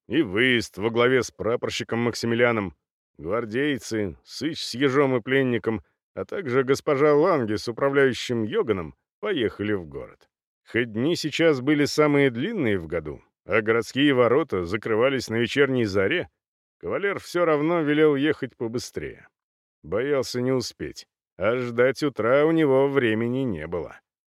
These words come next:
Времени, вот чего ему теперь не хватало. Дела не кончались, а время убегало, словно вода сквозь пальцы.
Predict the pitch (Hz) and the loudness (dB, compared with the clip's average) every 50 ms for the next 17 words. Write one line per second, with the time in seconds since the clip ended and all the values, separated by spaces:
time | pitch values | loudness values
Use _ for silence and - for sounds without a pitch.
0 | _ _ _ _ 71 67 67 82 95 123 143 127 95 73 60 - - _ _ _ | _ _ _ _ -20 -16 -10 -6 -4 -2 -2 -4 -4 -8 -10 -16 -20 _ _ _
1 | _ - 73 82 104 131 156 147 - - - 139 139 135 135 135 131 131 131 131 | _ -14 -8 -4 0 0 0 0 -2 -2 -2 0 0 2 4 4 4 4 4 2
2 | 135 127 - - 123 - 135 135 123 113 120 123 - - 117 113 107 - 107 90 | 0 0 0 -4 -2 2 2 2 4 2 0 -2 0 0 0 0 2 2 0 0
3 | 71 - - - _ _ _ _ _ _ _ _ _ _ - - 113 135 160 160 | -2 -4 -10 -20 _ _ _ _ _ _ _ _ _ _ -12 -8 -6 -4 -2 -2
4 | 156 151 151 - 156 143 143 123 - - 165 160 135 101 76 - - 113 127 135 | 0 0 0 0 0 0 0 -2 0 2 2 2 2 2 -2 -4 0 2 2 2
5 | 117 123 131 143 160 160 156 151 147 143 143 139 127 139 143 131 120 147 170 165 | 2 0 0 2 2 4 4 4 4 4 4 4 2 0 0 0 2 2 4 4
6 | 147 135 123 110 - - 98 120 139 135 131 131 127 120 127 120 110 110 131 156 | 4 4 2 0 -2 -2 0 0 0 2 0 0 2 4 2 2 4 2 0 0
7 | - - - 85 82 78 - - _ - 87 80 73 - - - - | -2 -6 -8 -8 -8 -8 -8 -6 _ -4 -2 -2 -4 -6 -12 -14 -18